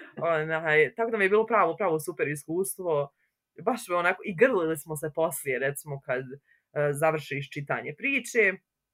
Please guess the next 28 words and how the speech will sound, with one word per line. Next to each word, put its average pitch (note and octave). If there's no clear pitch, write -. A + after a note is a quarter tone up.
Imaš D3+
pravo D3
koliko C#3+
želiš C#3+
ili C#3
da C3+
se -
rukuješ C#3+
sa C3
čitateljem D3
ili A#2
da C#3
se C3
zagrliš. C#3
Meni A#2
je A2+
bilo B2
super B2
što D3+
smo C#3+
se -
grlili, C2
jer C3+
smo B2+
ono C3
kao C3
baš C#3+
smo, B2